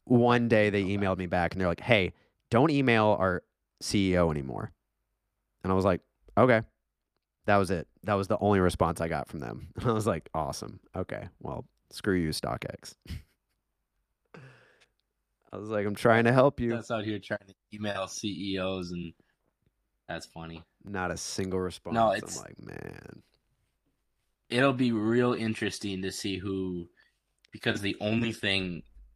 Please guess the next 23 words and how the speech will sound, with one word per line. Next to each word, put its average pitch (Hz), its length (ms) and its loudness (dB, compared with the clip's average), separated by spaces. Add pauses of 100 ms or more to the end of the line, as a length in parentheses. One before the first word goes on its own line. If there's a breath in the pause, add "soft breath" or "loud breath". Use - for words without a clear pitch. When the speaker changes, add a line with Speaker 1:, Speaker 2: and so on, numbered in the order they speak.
(220)
Speaker 2:
and 95 160 -8
Harrison 104 380 -4
Neville 92 260 -4
was 87 120 -12
talking 87 300 -8
about 85 180 -12
this 85 240 -16
while 87 280 -8
we 85 120 -12
were 80 120 -14
at 80 280 -10
Love 82 220 -14
Kicks, 85 320 -14
he 90 100 -14
was 85 160 -14
saying 87 300 -18 (540)
the - 120 -14
only 101 300 -6
thing 95 240 -8
anyone 90 300 -6
uses - 360 -12
StockX - 420 -12
for 87 320 -14